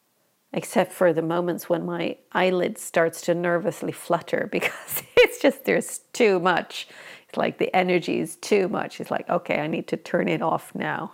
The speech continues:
I need to get away, step away." Um,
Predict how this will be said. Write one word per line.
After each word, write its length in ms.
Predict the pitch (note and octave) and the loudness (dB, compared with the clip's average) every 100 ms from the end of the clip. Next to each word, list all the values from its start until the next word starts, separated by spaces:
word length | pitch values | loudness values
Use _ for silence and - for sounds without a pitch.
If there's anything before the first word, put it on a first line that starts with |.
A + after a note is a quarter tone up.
| - | -10
I 80 | E3 | -8
need 240 | D#3+ D#3 | -8 -6
to 220 | - D#3 - _ _ _ - | -6 -6 -8 _ _ _ -2
get 240 | E2+ F3 | 2 4
away, 360 | D#3 E3 D#3+ D#3+ | 4 2 0 -4
step 420 | - - D#3+ - | -6 -4 -2 0
away." 480 | D#3 E3 - F3+ - - - - - - - _ - | 2 2 -2 -8 -12 -20 -20 -20 -20 -20 -20 _ -8
Um, 560 | - - F3 E3+ G#3 | -6 -6 -6 -8 -8